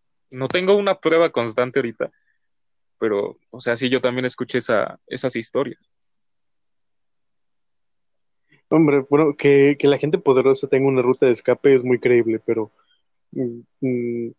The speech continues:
Speaker 2: eso de, yo no había escuchado lo de los vagones blindados.
Speaker 1: Es que el metro es bastante extenso para leyendas, o sea, te digo, tengo bastantes, <laughs> güey. Y eso que yo no ocupo, eh, este medio de transporte.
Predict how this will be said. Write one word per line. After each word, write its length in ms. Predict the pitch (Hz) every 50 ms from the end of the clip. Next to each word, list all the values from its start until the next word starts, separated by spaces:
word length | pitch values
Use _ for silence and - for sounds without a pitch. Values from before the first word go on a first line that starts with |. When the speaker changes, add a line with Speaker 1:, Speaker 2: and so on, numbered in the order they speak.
| - -
Speaker 2:
eso 280 | 131 117 - 147 147
de, 280 | 135 131 123 123 123 - -
yo 100 | 147 165
no 80 | 220
había 100 | 220 214
escuchado 400 | 208 - - 160 - 170 160 165
lo 100 | 147 135 120
de 80 | 120
los 300 | 120 120 117 123 - - -
vagones 400 | - 123 123 127 127 131 135 131
blindados. 580 | 123 117 117 113 113 117 117 110 110 _ - _ _ _ _ _ _ _ _ _ _ _ _ _ _ _ _ _ _ _ _ _ _ _ _ _ _ _ _ _ _ _ _ _ _ _ _ _ _ _ _ _ _ _ _ -
Speaker 1:
Es 120 | - -
que 100 | - -
el 100 | 170 165
metro 280 | 156 151 160 156 - 175
es 80 | 170 156
bastante 540 | 160 127 - - - - 151 160 156 -
extenso 500 | 165 - - - - 143 151 - 165 147
para 300 | - 127 120 117 110 101 - - 120
leyendas, 640 | 120 120 120 113 110 123 143 147 143 131 117 113 -
o 80 | 117
sea, 260 | 110 - 123 120 113 - _ _ _ _ _ _
te 80 | - 120
digo, 200 | 120 127 127 120
tengo 280 | - 127 127 139 170
bastantes, 680 | 175 156 110 107 - - - 123 135 147 - 139 123 110
<laughs> 0 |
güey. 240 | - 117 - - 131 - - - - - - - _ _ _ -
Y 100 | 127 143
eso 180 | 135 190 190 -
que 120 | 156 139
yo 140 | 131 139 143
no 120 | 147 156
ocupo, 680 | 156 - - - 139 - _ - 143 139 127 113 113 _ _ _ _ _ _ _ _ _ _ _ -
eh, 400 | 123 120 117 113 110 107 - - _ _
este 280 | - 120 - - - 151
medio 340 | 151 147 139 135 131 143 143
de 80 | 139
transporte. 680 | 120 - 113 117 113 - - 120 113 120 - - 180 214